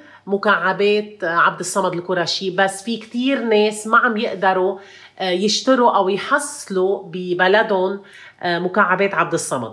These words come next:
فنحن جينا عملنا، آه، شغلة كتير حلوة بمكونات بسيطة جدًا، وعن جد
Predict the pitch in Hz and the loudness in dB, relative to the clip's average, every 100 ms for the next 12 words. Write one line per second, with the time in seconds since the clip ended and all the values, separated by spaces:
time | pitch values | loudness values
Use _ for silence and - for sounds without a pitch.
0 | - - - - - 196 294 - 285 220 | -14 -20 -20 -6 0 2 2 0 -2 0
1 | 208 220 202 185 214 233 - 151 170 202 | -2 -4 -2 0 0 -2 -4 0 2 4
2 | 294 285 196 175 214 220 180 175 170 170 | 2 2 0 0 -2 -4 -6 -4 -4 -2
3 | 240 247 214 - - 269 - 226 180 160 | -2 2 0 0 -4 -4 -2 -2 -2 -2
4 | 202 240 - - _ 160 196 196 185 202 | -6 -10 -18 -20 _ -8 0 0 2 2
5 | 196 208 220 226 160 180 - 247 269 214 | 4 4 2 0 0 -4 -2 -4 2 2
6 | 220 214 160 170 180 247 - - - - | 4 0 0 -2 -2 -4 -12 -20 -20 -20
7 | - 180 175 196 180 269 320 - | -6 0 2 2 2 2 2 -4